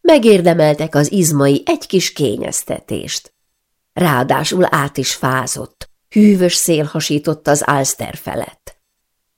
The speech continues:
Hátradőlt a kádban, és még néhány pillanatra behunyta a szemét. Ha a haját már nem is tudja megmosni, még volt egy kis ideje.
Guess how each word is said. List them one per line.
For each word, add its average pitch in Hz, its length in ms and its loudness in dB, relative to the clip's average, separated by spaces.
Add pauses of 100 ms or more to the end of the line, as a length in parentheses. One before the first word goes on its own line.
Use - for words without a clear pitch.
(360)
Hátradőlt 202 760 2
a 165 140 -4
kádban, 160 680 0 (840)
és 247 220 2
még 247 180 4
néhány 220 400 2
pillanatra 175 580 4
behunyta 127 600 -6
a - 80 -12
szemét. - 760 -12 (880)
Ha - 140 -8
a 220 160 4
haját 262 500 2
már 143 180 0
nem 202 180 -2
is 139 160 -6
tudja 139 300 0
megmosni, 143 800 0 (400)
még 294 280 2
volt 220 360 6
egy 123 180 -8
kis 135 240 -8
ideje. 123 600 -10